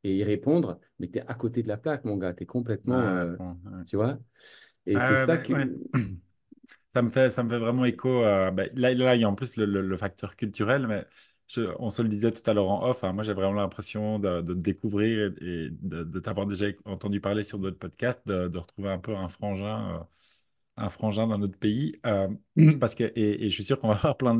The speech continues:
Speaker 2: d'histoires qui font écho, parce que quand j'étais étudiant, je suis parti aussi, euh, à l'étranger pour faire, en, en Afrique, au Togo, pour faire un stage, et, et j'ai été confronté un peu à un, un phénomène,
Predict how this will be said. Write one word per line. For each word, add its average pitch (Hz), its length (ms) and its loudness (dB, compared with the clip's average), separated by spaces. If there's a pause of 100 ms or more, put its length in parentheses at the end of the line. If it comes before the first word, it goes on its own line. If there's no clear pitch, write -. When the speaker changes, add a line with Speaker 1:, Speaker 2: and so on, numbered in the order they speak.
(100)
Speaker 2:
d'histoires 110 600 -2
qui 113 100 -8
font 104 160 -2
écho, 95 240 0
parce 139 160 -4
que 104 220 -4 (140)
quand 104 160 -4
j'étais 104 260 2
étudiant, 113 440 2
je 113 80 -6
suis 107 80 -8
parti 113 380 -2
aussi, 113 380 -2 (640)
euh, 92 340 2
à 123 80 0
l'étranger 117 640 0
pour 110 180 -16
faire, 101 240 0
en, 95 180 -4
en 107 100 0
Afrique, 110 380 -4
au 104 40 -4
Togo, 107 340 -2
pour - 140 -12
faire 95 180 -6
un 90 80 -4
stage, 135 440 -2 (480)
et, 127 440 2
et 120 240 2
j'ai 101 180 2
été 101 260 -2
confronté 104 360 -4
un 120 100 0
peu 120 140 0
à 107 100 4
un, 90 640 -4
un 87 60 -8
phénomène, 120 560 0